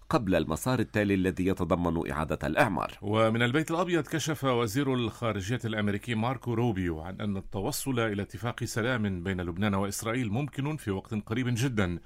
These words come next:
Speaker 2: وينبغي أن يتحقق.
Speaker 1: وشدد على ضرورة دفع المفاوضات المباشرة بين الجانبين قدماً، مؤكداً أن واشنطن تدعم أي مسار من شأنه الوصول إلى تسوية شاملة، وأن إسرائيل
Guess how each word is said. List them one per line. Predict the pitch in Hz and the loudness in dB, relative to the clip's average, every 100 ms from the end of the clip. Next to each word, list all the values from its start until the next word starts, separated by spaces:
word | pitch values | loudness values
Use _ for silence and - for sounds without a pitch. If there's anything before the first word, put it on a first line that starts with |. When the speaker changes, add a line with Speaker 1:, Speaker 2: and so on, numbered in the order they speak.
| - - | -14 -10
Speaker 2:
وينبغي | 101 98 127 107 101 98 101 | -2 0 0 0 2 0 0
أن | 143 | 0
يتحقق. | 139 135 - - 104 - - - - - - | 0 -2 -6 -8 -8 -8 -10 -18 -20 -8 4
Speaker 1:
وشدد | 95 92 151 131 107 | 4 4 2 2 4
على | 104 90 90 | 4 4 4
ضرورة | 80 87 117 98 90 | 4 4 4 4 0
دفع | 101 - 85 | -2 0 0
المفاوضات | 78 82 85 80 90 104 | 2 2 2 2 2 0
المباشرة | 85 82 78 95 - 98 | 0 0 2 0 2 0
بين | 82 85 | 2 2
الجانبين | 82 80 90 82 76 92 90 | 0 0 0 2 2 2 2
قدماً، | 87 104 78 69 67 57 - - - | 2 0 0 2 0 -4 -12 -20 -4
مؤكداً | 85 78 87 85 65 | 0 0 0 0 2
أن | 76 | 0
واشنطن | 67 95 - 101 104 120 - | 0 0 0 0 0 0 0
تدعم | 117 85 67 73 - | 0 0 -2 -2 0
أي | 110 82 | 0 0
مسار | 76 - 95 107 | 0 -2 -2 0
من | 113 87 | 0 -2
شأنه | - - 82 | -2 -2 0
الوصول | 87 80 87 - 139 104 | 0 0 0 -2 0 0
إلى | - 73 | 2 -2
تسوية | - 71 - 104 80 80 | -2 -4 0 0 0 -2
شاملة، | 76 98 69 73 64 - - - | -2 0 0 0 0 -4 -12 -4
وأن | 82 78 | 0 2
إسرائيل | 80 73 78 - 110 107 | 0 -2 -2 0 2 2